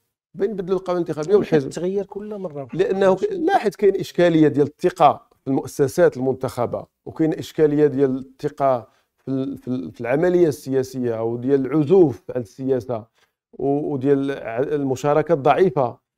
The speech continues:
Speaker 1: وهذا هو اللي كان البداية ديال النقاش اللي بدينا حنا على كل حال في حزب الاستقلال، فاش درنا الرسالة أو المراسلة لرئيس
Speaker 2: نعم.
Speaker 1: الحكومة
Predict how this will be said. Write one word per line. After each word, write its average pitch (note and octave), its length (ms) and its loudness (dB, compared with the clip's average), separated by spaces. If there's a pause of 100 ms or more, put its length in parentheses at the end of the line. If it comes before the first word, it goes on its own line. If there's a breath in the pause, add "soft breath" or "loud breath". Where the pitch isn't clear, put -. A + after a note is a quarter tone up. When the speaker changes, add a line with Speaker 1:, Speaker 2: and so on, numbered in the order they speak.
(120)
Speaker 1:
وهذا E3+ 300 4
هو F#3 180 8
اللي A4+ 240 6
كان F#3 580 2
البداية F3 640 6
ديال A#3+ 200 2
النقاش G3 540 0
اللي D3+ 220 0
بدينا B2 300 -2
حنا A2+ 280 -6
على G#2+ 200 -8
كل A#2 220 -6
حال B2+ 180 -8
في - 80 -18
حزب A2+ 140 -12
الاستقلال، C3+ 420 -6
فاش A#2 100 -10
درنا A#2+ 260 -6
الرسالة B2 580 -2
أو B2 140 -4
المراسلة C#3 560 2
لرئيس B2+ 360 -6
Speaker 2:
نعم. C#3+ 100 -2
Speaker 1:
الحكومة C3+ 380 0